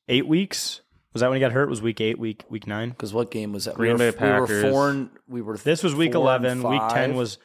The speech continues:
Speaker 1: I think it was week nine.
Speaker 3: We
Speaker 1: he
Speaker 3: were,
Speaker 1: got
Speaker 3: it
Speaker 1: hurt.
Speaker 3: was three and four. We were one game away from being five hundred.
Speaker 2: Seven. So is week eight.
Speaker 1: He's
Speaker 3: Yeah.
Speaker 1: gonna, he's gonna finish with way better stats over the season than Zach Wilson, who, who,
Speaker 3: Yeah.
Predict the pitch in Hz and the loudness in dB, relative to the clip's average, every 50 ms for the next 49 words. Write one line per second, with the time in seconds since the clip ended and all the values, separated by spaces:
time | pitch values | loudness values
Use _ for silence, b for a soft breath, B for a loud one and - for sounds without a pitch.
0 | b b b 143 151 190 190 185 151 123 151 147 123 123 123 113 110 110 135 151 | b b b -2 0 2 2 2 2 2 0 -2 0 -2 -2 -2 0 2 2 2
1 | 160 170 165 180 170 160 156 143 - 147 143 147 151 135 135 - 123 120 113 110 | 2 4 4 4 4 4 4 4 2 2 4 4 4 2 2 2 2 2 2 2
2 | 104 113 113 117 117 110 110 113 113 113 110 110 110 107 101 104 101 95 104 98 | 0 -4 -4 -2 -2 0 0 0 0 2 2 0 0 0 0 -2 -2 -2 -4 -6
3 | 95 95 90 101 92 92 - 95 87 90 85 92 117 117 - 160 151 131 120 139 | -6 -6 -2 -2 -2 -2 -2 -4 -4 -4 -4 -4 -6 -6 -2 -2 -2 -2 -4 -8
4 | 135 - 123 117 104 90 82 - - 185 208 208 - 240 226 208 - 147 170 233 | -8 -4 -4 -4 -4 -6 -10 -8 -4 -2 0 2 2 2 2 2 0 0 0 2
5 | 233 220 262 240 214 151 - - 165 160 165 160 147 143 - 147 123 113 110 110 | 2 2 2 2 2 2 2 2 2 4 4 4 2 2 0 -2 -2 -2 -2 0
6 | 113 113 117 110 120 113 113 113 113 - - 107 101 104 120 117 - 131 127 127 | 0 0 0 0 0 0 0 -2 -4 -4 -4 -2 -2 -2 -2 -2 -2 -4 -4 -2
7 | 127 117 - - 135 127 131 139 131 120 117 110 101 117 113 110 - - 110 107 | -4 -4 -4 -4 -4 -4 -2 -4 -4 -4 -4 -4 -2 0 0 0 -2 -2 -4 -4
8 | 104 - - 104 95 104 101 98 98 101 101 101 - - - 110 98 113 117 110 | -4 -4 -6 -8 -8 -6 -6 -6 -4 -2 -4 -4 -4 -8 -10 -4 -2 2 2 2
9 | 110 110 | 2 0